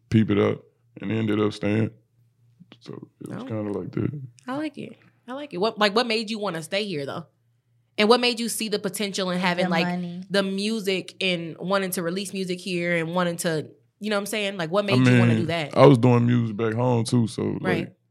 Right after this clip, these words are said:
Speaker 1: it's kinda like I already had a, a small fan base before
Speaker 2: Right.
Speaker 1: I even moved type shit, so
Speaker 2: Okay.
Speaker 1: then, like, when I got here, I just kinda started sticking with it even more. Then I started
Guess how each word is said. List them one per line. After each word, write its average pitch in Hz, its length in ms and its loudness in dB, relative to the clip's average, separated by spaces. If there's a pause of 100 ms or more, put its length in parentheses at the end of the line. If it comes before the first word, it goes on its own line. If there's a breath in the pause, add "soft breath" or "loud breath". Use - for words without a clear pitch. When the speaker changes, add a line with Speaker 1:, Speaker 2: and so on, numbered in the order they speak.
(160)
Speaker 1:
it's 120 160 -6
kinda 110 280 -8
like 101 140 -8
I 113 60 -2
already 117 360 2
had 113 220 -2
a, 101 100 -4 (320)
a 104 60 -8
small 110 340 -4
fan 117 340 -6
base 104 200 -8
before 95 160 -12
Speaker 2:
Right. 202 160 0
Speaker 1:
I 110 160 0
even 104 320 -6 (100)
moved 113 440 2
type 95 160 -8
shit, 104 280 -14
so - 120 -14
Speaker 2:
Okay. 165 340 -10 (460)
Speaker 1:
then, 104 520 -4
like, 101 160 -8
when 104 140 -10
I 101 80 -6
got 113 260 0
here, 104 240 2
I 107 80 2
just 104 280 -2
kinda 98 360 -6 (240)
started 101 560 -10
sticking 104 440 -6
with 107 100 -8
it 107 100 -10
even 107 180 -10
more. 110 260 -10
Then 107 180 -4
I 113 60 -2
started 110 440 -2